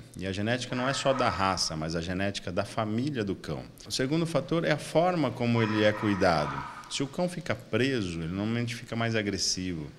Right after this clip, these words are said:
Se ele convive com crianças desde pequeno, ele fica mais sociável.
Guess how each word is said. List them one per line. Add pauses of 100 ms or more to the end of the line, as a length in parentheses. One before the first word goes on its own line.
(360)
Se
ele
convive
com
crianças
desde
pequeno,
ele
fica
mais
sociável.